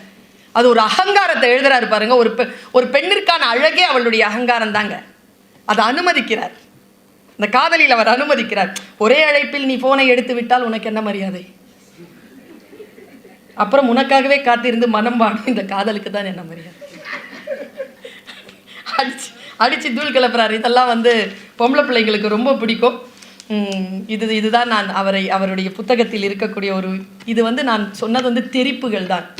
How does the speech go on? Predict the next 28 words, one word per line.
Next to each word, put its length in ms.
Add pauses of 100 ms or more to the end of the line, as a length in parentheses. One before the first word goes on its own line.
(760)
நீங்கள் 240
ஒவ்வொரு 400
கவிதையை 520
நிதானமாக 680
வாசிக்கின்ற 640
பொழுதும், 380 (720)
ஒவ்வொரு 460
பயணங்கள் 680
உங்களுக்கு 420
ஊடாக, 580 (540)
உங்களுக்கு 360
ஊடாக 440
வாய்க்கிறது. 440 (800)
கவிதைகள் 580
ஒரு 160
பயணத்தை 580
நமக்குள் 380
தர 200
வேண்டும். 340
சமீபத்தில் 580
ஒரு 140
கவிதையை 420
வாசித்தேன், 540 (320)
அதிலிருந்து 420
முழுமையாக 540
நான் 200
விடுபடவே 480
இல்லை. 240